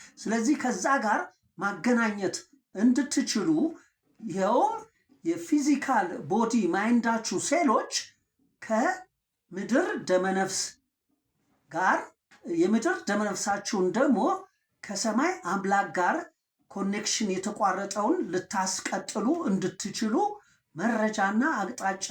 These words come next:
እየሰጠው ነው። ለበለጠ ደግሞ በግልም በቡድንም በዜሮ ዘጠኝ አስር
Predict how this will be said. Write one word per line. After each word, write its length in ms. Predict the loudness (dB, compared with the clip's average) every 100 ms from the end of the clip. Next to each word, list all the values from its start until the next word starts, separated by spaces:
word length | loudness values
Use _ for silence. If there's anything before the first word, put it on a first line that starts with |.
| -4 -4 -8
እየሰጠው 720 | -6 -2 -2 -2 -4 0 0 0
ነው። 160 | -4 -6 _ -20 _ _ -8
ለበለጠ 560 | -2 2 4 4 2 0 0 0
ደግሞ 300 | -2 -2 0 0 0 -6 _ _ _
በግልም 540 | -4 -2 0 2 0 0 -12 _
በቡድንም 600 | -4 -2 -2 2 2 0 -6 _ _ _ _ _ -8
በዜሮ 420 | -4 0 0 2 2 2
ዘጠኝ 500 | 0 -2 -2 0 0 -2 -16 _ _ _ _
አስር 540 | -8 -8 -6 -4 -2